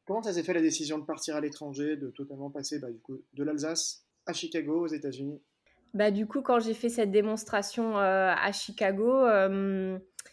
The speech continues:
Speaker 2: il m'a donc proposé de, de rejoindre son équipe si l'envie me, me disait. Et, euh, c'est vrai que sur le coup, au début, c'était une petite blague pour moi. Euh, je me suis dit, « Bah,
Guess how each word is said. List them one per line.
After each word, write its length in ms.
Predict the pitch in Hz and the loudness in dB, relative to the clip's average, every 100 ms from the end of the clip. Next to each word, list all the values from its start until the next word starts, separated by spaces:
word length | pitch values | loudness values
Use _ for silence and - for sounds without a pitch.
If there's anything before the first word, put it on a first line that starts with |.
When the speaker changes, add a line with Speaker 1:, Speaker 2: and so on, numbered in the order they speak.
| _ _ _ _ - | _ _ _ _ 0
Speaker 2:
il 120 | 233 | 4
m'a 300 | 214 202 202 | 8 8 8
donc 200 | 214 214 | 6 4
proposé 480 | - 220 240 226 233 | 2 4 4 6 4
de, 460 | 208 202 196 196 180 | 8 8 8 6 2
de 160 | 196 | 2
rejoindre 380 | 214 220 226 226 | 4 4 4 2
son 180 | 226 214 | 2 2
équipe 360 | 196 - 294 | 2 2 -4
si 180 | - 233 | -2 0
l'envie 300 | 202 196 208 | 4 4 4
me, 360 | 208 196 190 190 | 4 4 4 4
me 180 | 196 190 | 4 2
disait. 600 | 190 180 233 277 240 185 | 0 0 2 4 6 6
Et, 160 | 180 | 4
euh, 140 | 165 180 | 2 0
c'est 160 | - | -2
vrai 160 | 190 214 | -2 -2
que 60 | 226 | 0
sur 120 | 214 | -2
le 80 | 208 | -2
coup, 200 | - 247 | 0 0
au 40 | |
début, 300 | 202 208 269 | 2 0 -2
c'était 280 | 233 202 202 | -4 -2 0
une 160 | 202 | 0
petite 220 | 196 214 196 | -2 -4 2
blague 280 | 208 214 | 2 2
pour 180 | 214 185 | -2 -4
moi. 360 | 185 208 240 220 | 0 4 4 4
Euh, 420 | 196 185 180 175 - | 4 0 -2 -6 -8
je 140 | 190 | -4
me 80 | 202 | -4
suis 180 | - 190 | -4 -8
dit, « 220 | 190 196 | -6 -4
Bah, 140 | 151 | -4